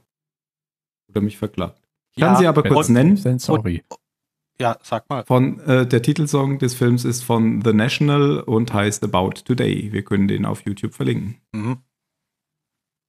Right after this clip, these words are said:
Speaker 2: Ja, und es ist auf jeden Fall ein Skandal, wie wenig Leute diesen Film gesehen haben.
Speaker 1: Weil der auch
Speaker 2: Weil
Speaker 1: zum Beispiel in Deutschland gar nicht im Kino lief.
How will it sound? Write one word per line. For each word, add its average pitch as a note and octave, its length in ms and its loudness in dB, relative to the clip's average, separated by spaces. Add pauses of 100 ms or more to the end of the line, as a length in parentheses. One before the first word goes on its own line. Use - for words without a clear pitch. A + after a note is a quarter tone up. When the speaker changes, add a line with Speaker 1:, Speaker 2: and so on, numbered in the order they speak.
(180)
Speaker 2:
Ja, A#2+ 140 0
und A#2+ 100 -2
es A#2+ 240 -4
ist C3 280 -8
auf C3+ 240 0
jeden C#3+ 180 2
Fall C#3 180 0
ein C3 220 2
Skandal, B2+ 640 2
wie B2 160 -2
wenig B2 260 2
Leute A#2+ 320 0
diesen A2+ 280 -4
Film A2 360 -2
gesehen G2+ 380 -8
haben. F#2 220 -8 (280)
Speaker 1:
Weil A2+ 200 0
der G3 160 2
auch F3+ 40 -2
Speaker 2:
Weil A2+ 120 4
Speaker 1:
zum A#2 80 2
Beispiel D3 320 2
in C3+ 80 0
Deutschland B2 360 0
gar A#2+ 120 0
nicht A2+ 80 -6
im A2+ 80 -6
Kino E3+ 240 -2
lief. G2+ 260 -8